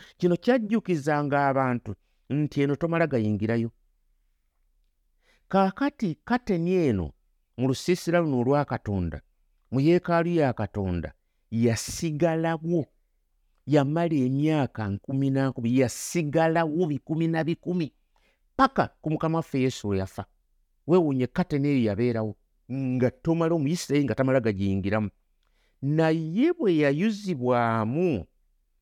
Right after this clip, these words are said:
emirundi ebiri, ka nkusomere, ku olwo lwe yayuzibwamu, right? Mukama waffe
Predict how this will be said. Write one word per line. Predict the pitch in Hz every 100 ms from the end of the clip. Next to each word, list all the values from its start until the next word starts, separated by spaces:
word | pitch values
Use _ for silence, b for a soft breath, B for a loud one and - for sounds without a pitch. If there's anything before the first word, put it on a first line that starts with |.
| _ _ -
emirundi | 170 170 165 214 240 240 226 170 123
ebiri, | 113 139 175 165 156 92 80 -
ka | 117
nkusomere, | 113 110 - 123 120 139 131 87 - _ _ _
ku | - 185
olwo | 214 208
lwe | 156
yayuzibwamu, | 135 127 156 160 151 170 156 165 165 165 160 160 156 185 110 - _ _ _ _
right? | 160 226 294 - _ _ _ _ _
Mukama | 160 - 185 196 190
waffe | 190 - _ _ 170 165 135 98